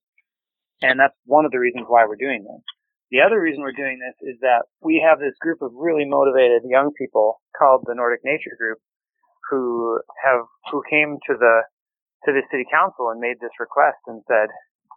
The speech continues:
"Hey, we're gonna inherit this, this planet at some point, and we're not pleased with how you guys have been dealing with it. And we need you to, to do something about that right now, because we can't do anything about it right now,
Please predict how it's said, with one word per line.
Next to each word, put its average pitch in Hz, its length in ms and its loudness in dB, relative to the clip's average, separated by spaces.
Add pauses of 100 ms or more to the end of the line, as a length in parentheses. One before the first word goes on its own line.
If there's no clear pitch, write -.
(100)
"Hey, 151 220 4
we're 139 240 4
gonna 190 160 2
inherit 131 480 0
this, 120 80 -12 (240)
this - 240 -14
planet 147 320 2
at 175 240 2
some 180 160 -4
point, 214 240 -2 (880)
and 143 220 2 (160)
we're 151 80 2
not 202 160 4 (160)
pleased 180 260 0
with 135 140 -4
how 139 320 4
you 139 80 -18
guys 131 160 0
have 127 160 -20
been - 160 -10
dealing 131 240 -8
with - 240 -14
it. - 100 -12 (680)
And 123 320 -4 (160)
we 131 100 -6
need 131 300 -6
you 127 80 -4
to, 123 160 -10
to - 400 -16
do 127 180 -10
something 120 300 -4
about 113 320 2
that 113 160 2
right 113 160 0
now, 113 320 0
because 110 320 -4 (680)
we 147 140 -4
can't 143 320 0
do - 80 -2
anything 139 320 -8
about 127 200 2
it 120 60 -8
right 123 220 -4
now, 123 240 0